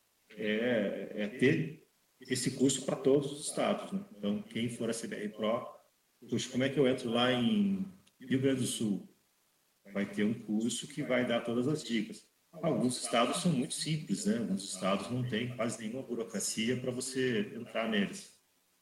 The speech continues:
Mas, é, pelo menos no curso a gente vai mostrar o, o que você tem que fazer, aonde você entra,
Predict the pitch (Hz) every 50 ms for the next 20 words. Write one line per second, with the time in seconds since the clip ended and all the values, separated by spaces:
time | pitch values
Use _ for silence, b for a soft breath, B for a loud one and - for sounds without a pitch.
0 | _ _ _ _ _ - - 98 98 95 - - - - 107 104 101 101 95 95
1 | 95 - - - 123 107 113 113 120 135 - 127 123 - - 143 139 - 151 147
2 | 170 175 - - - 127 139 151 147 131 113 - - - - - - - - -
3 | - - 131 131 123 - - 139 135 165 170 - - 143 - 135 123 - - -
4 | 131 107 87 95 110 123 147 156 143 120 104 107 120 139 156 151 147 113 117 110
5 | - - 120 107 98 98 107 135 147 147 - 143 135 -